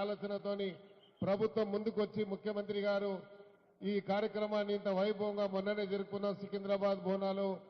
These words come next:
ఈ తర్వాత హైదరాబాద్ జరుపుకున్నాడు. ఈ తరుణంలో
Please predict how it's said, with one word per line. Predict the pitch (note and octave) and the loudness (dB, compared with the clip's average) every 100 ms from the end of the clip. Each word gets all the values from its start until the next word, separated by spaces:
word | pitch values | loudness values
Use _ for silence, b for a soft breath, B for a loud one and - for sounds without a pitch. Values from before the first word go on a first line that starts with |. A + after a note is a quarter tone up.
| - _ - F#3+ | -20 _ -8 -4
ఈ | F#3 G3 | 0 2
తర్వాత | F#3+ G3+ G3 F#3+ | 2 2 2 2
హైదరాబాద్ | G3 G3+ G3 G3+ F3+ | 2 2 2 2 0
జరుపుకున్నాడు. | F#3+ - G3 G3 F#3+ G3 | -4 -4 -4 -2 0 0
ఈ | G3 | 0
తరుణంలో | G3 G3+ G3 G3+ | 0 0 0 2